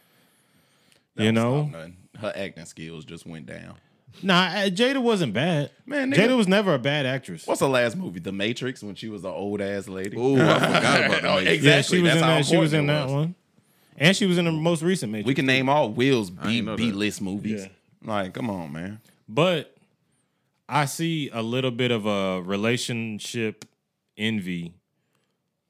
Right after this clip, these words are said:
Speaker 2: in their relationship because I don't know why. 'Cause the thing is, you can slight and you can down talk anybody in the world. Why you gonna down talk me?
Speaker 1: Your husband,
Speaker 2: Your husband,
Speaker 1: bro.
Speaker 2: your king.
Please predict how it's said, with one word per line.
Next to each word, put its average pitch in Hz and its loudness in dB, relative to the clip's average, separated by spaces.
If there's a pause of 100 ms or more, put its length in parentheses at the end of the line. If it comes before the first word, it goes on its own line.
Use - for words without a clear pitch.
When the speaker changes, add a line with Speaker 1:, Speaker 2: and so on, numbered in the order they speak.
(160)
Speaker 2:
in 107 2
their 104 4
relationship 104 -2
because 101 -2
I 127 2
don't 123 -4
know 113 -2
why. 135 -4 (580)
'Cause 147 -4
the 160 -2
thing 190 -4
is, 170 0
you 196 -6
can 160 -6
slight 143 -6
and 120 -6
you 139 -2
can 110 -6
down 120 -2
talk 107 -6
anybody 104 -6
in 92 -8
the 87 -6
world. 90 -4
Why 107 -6
you 120 -6
gonna 110 -10
down 98 -8
talk 82 -10
me? 78 -14
Speaker 1:
Your 85 -4
husband, 110 -4
Speaker 2:
Your 98 2
husband, 117 -2
Speaker 1:
bro. 110 -4
Speaker 2:
your 101 -2
king. 104 -6